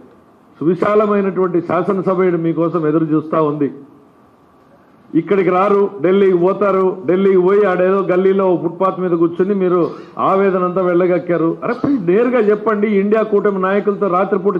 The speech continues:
చర్చించడానికి పోయాను నా భవిష్యత్ కార్యక్రమం మీద" అని. దానికి ముసుగులు ఎందుకు?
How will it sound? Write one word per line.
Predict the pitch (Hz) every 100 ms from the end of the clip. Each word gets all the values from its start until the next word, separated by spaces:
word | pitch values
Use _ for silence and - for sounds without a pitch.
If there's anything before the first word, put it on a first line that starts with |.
| 180
చర్చించడానికి | 170 208 190 185 190 202 165 - - -
పోయాను | 175 196 202 196
నా | 202 170
భవిష్యత్ | 170 196 202 185
కార్యక్రమం | 185 180 185 185 180 175
మీద" | 180 180
అని. | 175 170 202 190 - - - - _ _ _ _ _ -
దానికి | 170 208 180 202
ముసుగులు | 180 175 226 220
ఎందుకు? | 196 196 185 220 180 110